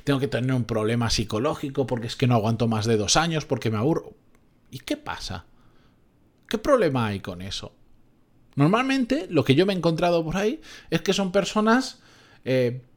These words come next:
que, que, que, que además suelen tender a no solo cambiar de trabajo en la misma ciudad, sino incluso a cambiar de ciudad. Porque quieren conocer cosas nuevas, porque su-, suelen ser como, mm, de un perfil, digamos, aventurero.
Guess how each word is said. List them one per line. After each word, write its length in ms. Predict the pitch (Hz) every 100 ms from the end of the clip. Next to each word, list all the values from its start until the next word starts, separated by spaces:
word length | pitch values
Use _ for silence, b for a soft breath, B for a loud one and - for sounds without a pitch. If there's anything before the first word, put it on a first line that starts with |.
| -
que, 380 | 139 123 117 113
que, 200 | 123 110
que, 320 | 123 113 107
que 100 | 131 127
además 460 | 120 127 160 175 - -
suelen 360 | - 175 170
tender 380 | 160 165 160 180
a 240 | 156 180 190 B B
no 200 | 156 165
solo 360 | 170 160 151
cambiar 600 | 147 139 139 156 156 143
de 100 | 139
trabajo 300 | 135 139 147 143
en 20 |
la 80 | 143
misma 240 | 151 147
ciudad, 260 | - 185 214
sino 340 | 160 135 135
incluso 480 | 127 135 131 165 165
a 120 | 120
cambiar 500 | 117 110 120 143 175 - B B
de 360 | - - 107 127
ciudad. 500 | - 117 147 254 - _ _ - B -
Porque 260 | - 117
quieren 260 | - 170 139
conocer 300 | 131 113 117
cosas 260 | 110 104
nuevas, 320 | 151 247 202 190
porque 280 | 143 120 117
su-, 120 | 120 127 123
suelen 240 | 175 156
ser 160 | 135 156
como, 280 | 151 143 123
mm, 400 | 135 131 120 -
de 120 | 185
un 80 | 190
perfil, 320 | 185 - 170
digamos, 460 | 165 170 170 165 -
aventurero. 720 | 143 139 127 135 196 240 262